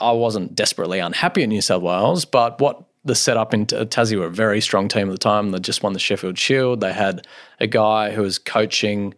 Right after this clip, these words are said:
in Tim Coyle, who was maybe the best coach in the country. Michael Di Venuto was the batting coach.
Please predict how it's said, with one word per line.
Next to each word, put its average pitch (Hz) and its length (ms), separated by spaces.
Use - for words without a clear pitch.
in 101 140
Tim 107 260
Coyle, 104 440
who 104 100
was 95 180
maybe 101 220
the 95 60
best 95 240
coach 123 340
in 139 80
the 131 60
country. 131 500
Michael 107 300
Di 104 80
Venuto 104 420
was 95 200
the 98 200
batting 127 420
coach. 123 600